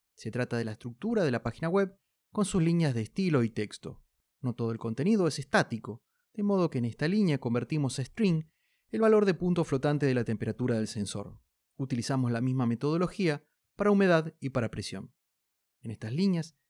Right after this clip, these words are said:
se inicializa una conexión del tipo T C P I P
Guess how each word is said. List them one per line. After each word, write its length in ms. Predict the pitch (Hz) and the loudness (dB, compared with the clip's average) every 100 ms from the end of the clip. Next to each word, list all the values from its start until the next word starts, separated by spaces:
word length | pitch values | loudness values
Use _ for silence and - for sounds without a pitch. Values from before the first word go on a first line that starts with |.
| _ | _
se 160 | - 196 | -6 -2
inicializa 520 | 196 - 214 214 175 | 0 0 -2 0 0
una 220 | 160 160 | 0 0
conexión 420 | 131 123 117 180 | -2 -2 -2 -2
del 140 | 151 117 | 0 -2
tipo 300 | 151 120 110 | -4 -4 -4
T 120 | 123 | -4
C 160 | - 113 | -6 -4
P 180 | 139 | -2
I 140 | 127 127 | -2 -2
P 380 | - 170 131 | -2 -4 -4